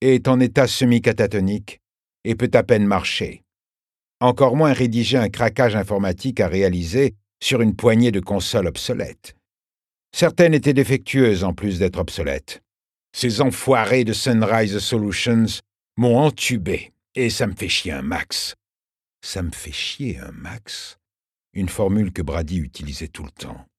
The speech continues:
à l'époque de la cyberpatrouille. Généralement en référence à leur boss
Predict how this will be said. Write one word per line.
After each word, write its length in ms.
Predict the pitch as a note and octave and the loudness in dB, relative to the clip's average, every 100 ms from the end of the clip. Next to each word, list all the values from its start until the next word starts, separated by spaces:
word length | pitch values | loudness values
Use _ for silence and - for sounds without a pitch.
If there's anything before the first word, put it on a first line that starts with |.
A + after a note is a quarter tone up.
| _ | _
à 80 | D2 | -10
l'époque 340 | C#2 - C2 | -10 -8 -10
de 120 | B1+ | -8
la 100 | B1+ | -10
cyberpatrouille. 880 | - - C#2 - - - D2 D2 D#2 _ _ _ _ _ _ _ G#2+ | -10 -10 -12 -12 -16 -16 -18 -20 -20 _ _ _ _ _ _ _ -4
Généralement 640 | G2 G#2 G2+ F#2+ G#2 G#2 | -2 0 0 -2 0 -2
en 60 | D#2+ | -2
référence 500 | F2+ G2+ F#2 G2 - | -6 -6 -8 -8 -6
à 80 | |
leur 160 | D2+ D2+ | -8 -8
boss 420 | D#2 G2+ G#2 - | -6 -6 -6 -12